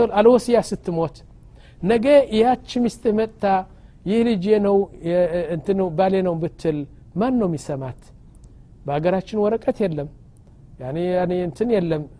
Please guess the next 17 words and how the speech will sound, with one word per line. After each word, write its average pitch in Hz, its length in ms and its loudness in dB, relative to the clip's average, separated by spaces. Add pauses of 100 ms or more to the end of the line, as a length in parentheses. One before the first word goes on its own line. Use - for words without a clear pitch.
(140)
ሚስት፣ 190 320 -4
ያኒ 185 200 -2 (440)
እንደዚህ 220 360 0
አይነት 226 240 -2
ስላለ 208 380 0 (540)
በወስያ 220 600 0 (360)
ሌላ 190 320 0
ሚስትም 202 560 -4
አለችም፣ 175 600 -4 (540)
አለችኝ፣ 160 580 -4 (240)
ልጅ 165 200 -4
ደግሞ 170 220 -4 (100)
አላት 156 340 -6
ብለህ 156 220 -6
መጻፍ 151 380 -10
አለብህ 151 380 -6
እንጂ። 190 160 -4